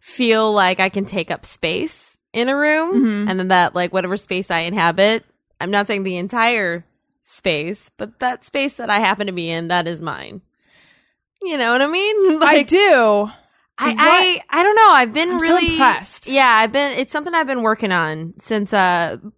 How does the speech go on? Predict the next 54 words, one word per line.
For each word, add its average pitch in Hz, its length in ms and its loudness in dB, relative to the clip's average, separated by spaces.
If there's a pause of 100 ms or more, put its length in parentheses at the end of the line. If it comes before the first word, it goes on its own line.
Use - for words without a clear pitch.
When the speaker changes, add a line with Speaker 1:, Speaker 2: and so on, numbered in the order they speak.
Speaker 1:
pretty 571 260 2
much 392 160 -2
that 277 160 2
I 240 40 2
would 240 180 2
say 233 120 -4
would 208 140 -2
be 190 80 -8
my 196 160 -4
thirties. - 560 -10 (260)
Speaker 2:
Okay. 240 400 4
Speaker 1:
Is, - 100 0
is 240 280 2
that, 214 300 0
that's 214 260 0
been 196 220 -2
my, 165 340 -2
uh, 151 320 -4 (340)
kind 165 140 -4
of 165 80 -6
thing 160 160 -6
I'm 151 100 -8
trying 98 180 -10
to 160 60 -10
figure 87 300 -12
out. 78 300 -10
So, 277 280 2
uh, 240 260 2
that 262 360 0
is 226 140 -6
great 233 220 -2
feedback 254 440 -4
from 185 180 -8
you, 165 360 -10 (460)
and 180 120 -6
I 165 40 -4
appreciate - 500 -10
it. - 200 -18
Speaker 2:
It 330 160 0 (120)
really 403 340 -2
was 330 220 -2
like, 262 240 -4 (100)
"Oh, 254 640 0 (720)
I, 269 140 4
I - 80 2
felt 370 240 2
like 349 140 2
I 302 120 4
was 277 120 0
being 262 200 -4
shown 254 460 -2
this 240 140 -2
sort 226 280 -2
of 196 100 -4